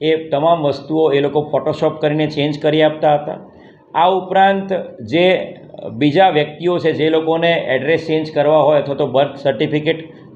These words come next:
અ, ચેન્જ કરવા હોય, એના માટે એ લોકો ડુપ્લિકેટ બર્થ સર્ટિફિકેટ પણ બનાવી આપતા હતા, ઇલેક્શન કાર્ડ પણ એ લોકો બનાવી આપતા હતા અને યુ આઈ ડી આઈ વેબસાઇટ ઉપરથી જે, અ, મોહમ્મદ સમીમ ખાન છે,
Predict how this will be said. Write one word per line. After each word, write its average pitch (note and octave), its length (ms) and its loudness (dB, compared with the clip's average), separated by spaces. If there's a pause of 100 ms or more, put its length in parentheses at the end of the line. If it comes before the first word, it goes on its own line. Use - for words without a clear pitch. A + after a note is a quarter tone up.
અ, C3+ 420 2
ચેન્જ D#3+ 340 -2
કરવા D3+ 220 2
હોય, D3 140 4
એના D3 160 0
માટે D3 280 0
એ D3 60 0
લોકો C#3+ 220 -2
ડુપ્લિકેટ C3+ 500 -2
બર્થ C3 180 0
સર્ટિફિકેટ D3+ 540 -2
પણ D#3 140 0
બનાવી D3 260 2
આપતા C3+ 300 2
હતા, D3 360 -2 (320)
ઇલેક્શન D#3 440 -2
કાર્ડ D3+ 300 2
પણ E3+ 120 -2
એ E3 40 -2
લોકો D#3+ 180 -2
બનાવી C#3+ 380 0
આપતા A#2+ 340 -2
હતા B2+ 180 -2 (480)
અને D#3 480 0
યુ D3 160 -2
આઈ E3+ 220 6
ડી E3 160 -2
આઈ E3+ 260 0
વેબસાઇટ C#3+ 480 -2
ઉપરથી D3+ 500 0
જે, A#2+ 140 0
અ, B2 160 0
મોહમ્મદ B2+ 340 2
સમીમ D3+ 320 0
ખાન D3 280 0
છે, C#3+ 320 0